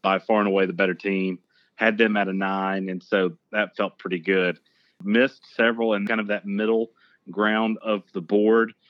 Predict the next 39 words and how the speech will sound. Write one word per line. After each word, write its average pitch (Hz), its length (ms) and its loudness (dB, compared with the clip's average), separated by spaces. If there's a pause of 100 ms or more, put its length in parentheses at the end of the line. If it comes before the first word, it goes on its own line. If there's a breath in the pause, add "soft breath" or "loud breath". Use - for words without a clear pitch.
(200 soft breath)
but 110 120 4
one 151 400 0
that 110 260 0 (240)
I 117 140 -2
missed 110 440 -2
on 113 500 -2
at 98 140 -8
the 101 80 -2
very 110 280 2
bottom 98 440 0
of 92 60 -2
my 92 140 -2
board 90 300 -2
was 90 240 -6
the 95 80 0
Cincy 104 540 2
S - 160 -4
M 101 60 0
U 98 160 4
game. 95 340 0 (320 loud breath)
That 143 160 4
was 143 160 2
one 120 380 2 (180)
that 107 240 0 (100)
on 110 200 2
the 104 80 2
bonus 107 420 0
pod 95 400 -2
last 101 380 -2
week 95 320 -2
I 92 80 -6
talked 101 340 -6
about 92 320 -6
that 95 100 -6
I 104 220 -2
was 95 140 -2
gonna 127 180 2
pick 117 260 -2
S 101 200 0